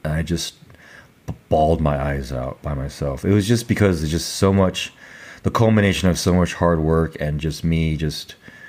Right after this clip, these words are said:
just wanting to get through it and, and just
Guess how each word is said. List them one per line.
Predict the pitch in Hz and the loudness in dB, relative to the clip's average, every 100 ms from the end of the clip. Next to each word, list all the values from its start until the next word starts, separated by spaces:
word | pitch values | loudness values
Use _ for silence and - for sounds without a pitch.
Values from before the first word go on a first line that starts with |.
| - - - _ _ _ _ _ - | -20 -20 -20 _ _ _ _ _ -12
just | 80 - | -8 0
wanting | 90 87 80 | 2 2 2
to | |
get | 80 73 | 0 -2
through | 78 80 82 | -2 0 2
it | 82 - _ _ - | 0 -4 _ _ -12
and, | 82 90 78 | -6 -6 -6
and | 80 76 73 - | -6 -6 -8 -10
just | 71 | -12